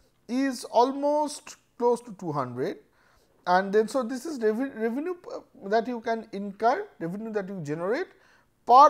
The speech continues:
occupancy is something that we are checking here. So, which is, which is very close to two hundred, and then, then this, this one has improved in two thousand two, and in two thousand three it has further improved.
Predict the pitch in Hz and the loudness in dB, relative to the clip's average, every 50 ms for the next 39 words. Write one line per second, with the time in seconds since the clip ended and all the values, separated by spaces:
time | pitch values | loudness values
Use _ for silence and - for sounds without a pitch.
0 | - - 196 - - 175 156 - 135 127 117 - - - - _ _ _ _ - | 6 4 2 0 0 -6 -6 -4 -6 -6 -6 -10 -14 -18 -18 _ _ _ _ -20
1 | 196 - - 170 151 147 190 175 147 131 135 131 131 135 131 127 _ _ _ _ | -12 -8 -6 -6 -6 -8 -6 -4 -4 -4 -4 -6 -6 -8 -8 -10 _ _ _ _
2 | _ - - 123 110 _ - 110 101 120 139 - - _ _ _ _ _ _ _ | _ -14 -14 -14 -14 _ -18 -18 -18 -18 -20 -20 -20 _ _ _ _ _ _ _
3 | _ - - 202 190 185 190 - 196 202 240 254 233 277 269 240 247 254 240 269 | _ -4 -2 0 2 2 0 0 -2 -4 -6 -4 -4 -4 -4 -4 -6 -6 -8 -10
4 | 254 - - 247 285 330 330 320 - 233 214 214 - 226 170 - 160 143 131 135 | -8 -6 -4 -2 -2 -2 -2 0 0 0 0 -2 -4 -12 -12 -8 -6 -6 -4 -4
5 | 127 127 127 151 220 302 302 - _ _ _ _ _ _ _ _ - - 185 208 | -6 -4 -4 -4 -4 -6 -8 -14 _ _ _ _ _ _ _ _ -4 -2 0 0
6 | 220 220 226 247 254 254 262 262 262 - 208 190 214 233 240 240 240 247 - - | 0 0 2 2 2 0 -2 -8 -12 -12 -4 0 0 0 0 0 -4 -10 -12 -12
7 | 190 180 196 226 226 - - - - - 180 196 247 247 - 262 254 247 247 233 | -8 -6 -6 -6 -6 -8 -12 -16 -16 -10 -8 -8 -6 -8 -4 -2 -2 0 0 0
8 | 240 226 202 - - - 156 156 170 160 - - 226 262 294 302 262 269 254 240 | -2 -2 -2 -4 -8 -8 -8 -8 -8 -8 -8 -6 -4 -2 -2 -2 -4 -6 -8 -8
9 | 190 202 175 175 170 151 143 143 143 139 135 - 160 185 240 339 453 - _ _ | -8 -8 -4 -2 -2 -2 -2 -6 -10 -12 -12 -12 -10 -8 -8 -10 -10 -14 _ _
10 | _ _ _ _ - - 214 277 330 311 262 180 165 147 156 143 135 143 143 139 | _ _ _ _ -8 -6 -6 -6 -6 -8 -8 -8 -8 -8 -8 -8 -8 -8 -10 -12
11 | - - - 208 277 320 - - - - - - - - 156 139 123 117 117 - | -14 -14 -12 -12 -12 -12 -14 -12 -12 -12 -12 -12 -10 -6 -4 -4 -4 -4 -4 -6
12 | 175 196 - - 131 117 107 - - 160 147 - _ | -6 -6 -6 -12 -16 -16 -16 -18 -20 -20 -20 -20 _